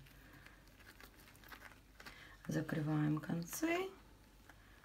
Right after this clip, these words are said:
И закручиваем. Вот такая весна в ролле. Вот такие вот получаются роллы. Сейчас я один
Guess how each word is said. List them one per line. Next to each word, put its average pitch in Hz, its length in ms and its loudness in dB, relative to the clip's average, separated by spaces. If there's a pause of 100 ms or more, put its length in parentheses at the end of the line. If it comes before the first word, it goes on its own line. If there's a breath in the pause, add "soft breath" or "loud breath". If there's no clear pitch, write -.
(2000 soft breath)
И 285 240 8
закручиваем. 160 1200 0 (2250 loud breath)
Вот 233 240 6
такая 196 500 12
весна 233 680 12
в 160 160 4
ролле. 160 460 8 (2250 soft breath)
Вот 440 160 8
такие 285 380 12
вот 240 200 12
получаются 208 840 12
роллы. 339 420 12
Сейчас 214 240 4
я 202 240 12
один 190 560 10